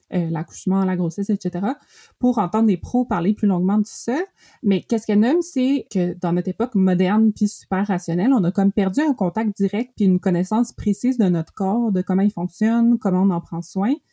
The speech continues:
On a vraiment tendance à remettre ces connaissances-là puis ces soins-là dans les mains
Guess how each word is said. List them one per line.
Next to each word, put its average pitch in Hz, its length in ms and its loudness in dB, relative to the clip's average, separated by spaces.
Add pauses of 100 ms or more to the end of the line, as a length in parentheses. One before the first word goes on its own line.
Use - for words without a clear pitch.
(440)
On 190 120 0
a 175 80 0
vraiment 175 300 0
tendance 254 360 0
à 202 80 0
remettre 196 300 0
ces 214 120 -4
connaissances-là 180 920 -2
puis 208 100 -6
ces 185 160 -2
soins-là 180 400 0
dans 220 140 2
les 175 160 0
mains 196 260 2